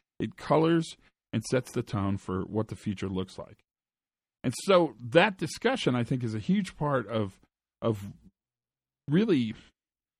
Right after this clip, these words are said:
an opportunity, if I, if I could say that, to sort of remind ourselves of the foundations upon which human performance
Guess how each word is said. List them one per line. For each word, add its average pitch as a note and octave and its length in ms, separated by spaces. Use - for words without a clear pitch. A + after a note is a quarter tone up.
an D3+ 120
opportunity, F3 760
if G2+ 140
I, G2+ 100
if A2+ 260
I A2+ 60
could G2+ 220
say A3 180
that, G#2 280
to C3 100
sort F3 180
of C#3+ 120
remind C#3+ 560
ourselves G#2 840
of A#2+ 240
the A#2+ 100
foundations C#3 1000
upon A#2+ 460
which B2+ 500
human D3 320
performance B2 720